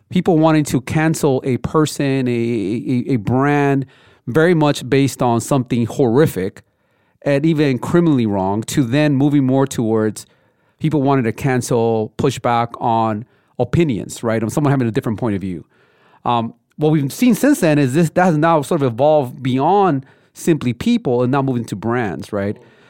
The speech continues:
Especially when those brands are either taking a, a controversial stance or at least it's perceived that they're taking a controversial stance. This notion is how do we use our social power, and especially social media, as a mechanism to mobilize people,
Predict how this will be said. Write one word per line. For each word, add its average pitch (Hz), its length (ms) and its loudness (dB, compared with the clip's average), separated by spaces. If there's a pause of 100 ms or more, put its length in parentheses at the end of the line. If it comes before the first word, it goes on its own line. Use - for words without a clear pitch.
(160)
Especially 196 520 2
when 151 160 2
those 135 140 0
brands 139 400 0
are 120 140 0
either 127 260 0
taking 226 600 -2 (640)
a, 151 420 4
a 151 160 2
controversial 156 520 0
stance 156 500 -4
or 156 220 4
at 151 60 2
least 160 200 0
it's 147 120 -2
perceived 170 540 -2
that 131 60 -2
they're 120 80 -2
taking 117 260 -4
a 110 40 -4
controversial 104 560 -6
stance. 95 460 -10 (440)
This 139 180 0
notion 156 340 2
is 120 140 0
how 139 160 0
do 160 60 4
we 143 120 0
use 127 480 0 (380)
our 139 180 2
social 135 380 0
power, 127 420 0
and 131 140 0
especially 135 340 0
social 117 300 -2
media, 117 380 0
as 104 100 -4
a 117 40 -2
mechanism 113 480 0
to 117 260 -2
mobilize 123 840 0
people, 98 440 -6